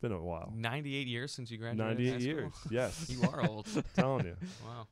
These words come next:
Speaker 1: So were you, like, the big man on campus going back to high
Speaker 2: No,
Speaker 1: school?
Speaker 2: I, I
Speaker 1: Like, you
Speaker 2: wouldn't
Speaker 1: know?
Speaker 2: say that. I mean, I'm the big man on campus basically everywhere I go.
Speaker 1: Well,
Speaker 2: Uh,
Speaker 1: yeah.
Speaker 2: but, so there was no change. It's not like it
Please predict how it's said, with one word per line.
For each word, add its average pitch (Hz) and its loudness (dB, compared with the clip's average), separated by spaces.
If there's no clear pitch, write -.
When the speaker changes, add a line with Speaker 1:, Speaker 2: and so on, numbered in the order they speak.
Speaker 1:
So 147 12
were 139 12
you, 156 10
like, 139 8
the 131 0
big 123 4
man 127 2
on 117 2
campus 127 0
going 120 0
back 117 -2
to - -4
high 110 2
Speaker 2:
No, 117 2
Speaker 1:
school? 131 -2
Speaker 2:
I, 120 -2
I 117 2
Speaker 1:
Like, - 0
you - -6
Speaker 2:
wouldn't 107 -4
Speaker 1:
know? 107 -4
Speaker 2:
say 78 -6
that. 92 -6
I - -10
mean, 76 -10
I'm 69 -10
the 110 -8
big 107 -4
man 98 -8
on 90 -10
campus 101 -8
basically 107 -2
everywhere 80 -6
I 62 -6
go. 104 -4
Speaker 1:
Well, - -8
Speaker 2:
Uh, 92 -6
Speaker 1:
yeah. 101 2
Speaker 2:
but, 67 -6
so 98 -6
there 101 -8
was 101 -10
no 90 -8
change. 82 -8
It's - -16
not 78 -10
like 76 -14
it - -12